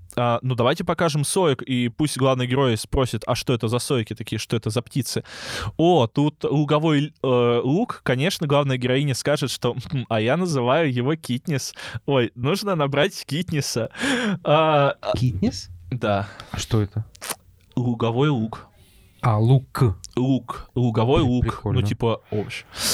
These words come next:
Speaker 1: А, репчатая. А, давайте еще пару раз споем песню «Китнес», чтобы вообще все поняли, что это «Голодные игры».
Speaker 2: <laughs>
Speaker 1: А.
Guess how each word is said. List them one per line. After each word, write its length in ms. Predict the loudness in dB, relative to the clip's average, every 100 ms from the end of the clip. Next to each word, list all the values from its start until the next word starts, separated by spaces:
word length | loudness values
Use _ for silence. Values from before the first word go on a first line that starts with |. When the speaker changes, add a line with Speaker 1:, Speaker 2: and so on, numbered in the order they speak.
| -2 -2 -6 -4
Speaker 1:
А, 220 | -2 0 0
репчатая. 460 | 0 -2 -6 -8 -10 -16 -18 -18 _ _ -18 -16 -6 2
А, 240 | 4 4 4
давайте 380 | 4 4 2
еще 300 | 0 2 2
пару 460 | 2 4 4 4 4
раз 320 | 4 2 -2
споем 400 | -4 0 2 2
песню 380 | 2 0 0 -4
«Китнес», 380 | -4 -4 -6 -4
чтобы 300 | 0 2 4
вообще 280 | 4 4 2
все 220 | 4 0
поняли, 320 | 2 4 4
что 180 | 4 4
это 180 | 4 4
«Голодные 500 | 6 6 6 4 4
игры». 360 | 6 4 2 -4 -10 -8 -6 -8
Speaker 2:
<laughs> 480 | -10 _ -20 -20 0
Speaker 1:
А. 1200 | 4 6 6 6 4 4 4 4 4 4 2 0